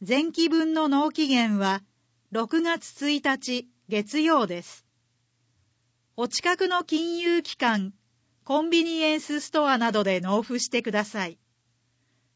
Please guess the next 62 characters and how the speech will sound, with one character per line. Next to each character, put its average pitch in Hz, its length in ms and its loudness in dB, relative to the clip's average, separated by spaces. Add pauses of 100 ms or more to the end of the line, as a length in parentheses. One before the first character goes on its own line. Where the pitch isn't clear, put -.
納 269 260 0
税 320 280 4
に 302 160 -2
は 220 240 2 (360)
手 247 140 -2
間 330 140 0
の 349 120 0
か 339 140 0
か 349 120 4
ら 339 120 4
な 262 160 2
い 214 100 0
口 277 280 -2
座 330 160 0
振 349 100 -2
替 262 400 2
が 190 160 0
便 233 260 0
利 202 120 0
で 180 160 -6
す。 - 200 -20 (840)
ま 208 160 -2
た、 220 240 0 (480)
ク 269 120 -6
レ 311 140 2
ジ 359 120 2
ッ 359 100 -4
ト 349 140 -2
カ 339 200 4
ー 302 40 4
ド 240 120 2
や 208 280 2 (340)
ペ 320 160 4
イ 294 80 0
ペ 220 220 -2
イ、 180 140 -8 (520)
楽 226 260 -2
天 349 280 -2
ペ 359 220 0
イ 302 40 0
な 262 140 2
ど 220 120 0
の 208 240 -2 (280)
キ 240 100 -4
ャ - 20 2
ッ 220 60 0
シ - 180 -2
ュ - 20 2
レ 349 120 2
ス - 140 -14
決 359 200 -2
済 254 300 0
で 226 120 2
も 202 140 2
納 190 240 -2
付 247 160 -6
で 220 120 0
き 214 140 -8
ま 185 160 -6
す。 - 200 -18 (1000)
な 247 220 0
お、 196 180 0